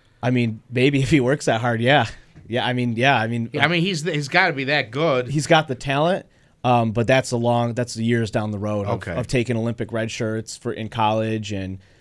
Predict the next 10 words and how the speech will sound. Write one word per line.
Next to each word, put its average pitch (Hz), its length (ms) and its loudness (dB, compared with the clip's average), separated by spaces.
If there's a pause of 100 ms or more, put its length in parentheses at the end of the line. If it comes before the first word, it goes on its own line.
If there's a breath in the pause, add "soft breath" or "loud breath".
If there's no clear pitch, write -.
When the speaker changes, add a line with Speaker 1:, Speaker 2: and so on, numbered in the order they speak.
(220 soft breath)
Speaker 1:
and 104 280 -8
going 110 240 -2
along 104 300 -4
that 107 180 -8
kind 95 180 -10
of 92 80 -14
path. 95 320 -8
I 110 100 -4
know 113 220 0
that 107 320 -2